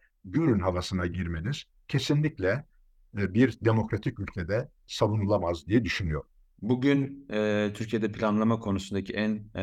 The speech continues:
Speaker 2: önemli ve duayen isimlerden Ankara Üniversitesi'nden Profesör Doktor Ruşen Keleş Hoca ile konuştuk.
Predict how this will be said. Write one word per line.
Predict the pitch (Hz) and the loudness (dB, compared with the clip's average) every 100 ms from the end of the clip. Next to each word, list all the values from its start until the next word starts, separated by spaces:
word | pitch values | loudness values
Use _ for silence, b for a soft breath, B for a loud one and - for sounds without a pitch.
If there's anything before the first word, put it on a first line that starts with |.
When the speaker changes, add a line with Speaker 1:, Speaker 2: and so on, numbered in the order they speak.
| 95 | -2
Speaker 2:
önemli | 90 87 98 98 95 98 | -2 -2 0 0 2 2
ve | 95 | 2
duayen | 95 92 90 | 4 2 2
isimlerden | 92 - 90 87 92 | -2 -2 0 2 2
Ankara | 95 98 92 | 0 2 0
Üniversitesi'nden | 90 85 87 85 - 98 101 | 2 0 -2 -8 -2 -2 0
Profesör | 101 95 - 107 95 | -2 -4 -2 0 0
Doktor | 92 - 110 98 | -2 0 0 0
Ruşen | 95 107 107 | -2 -2 -2
Keleş | 104 98 98 - - | 0 0 -2 -6 -6
Hoca | 85 90 | 0 0
ile | 85 82 | 0 -4
konuştuk. | 85 85 - 147 - | -6 -6 -6 -8 -10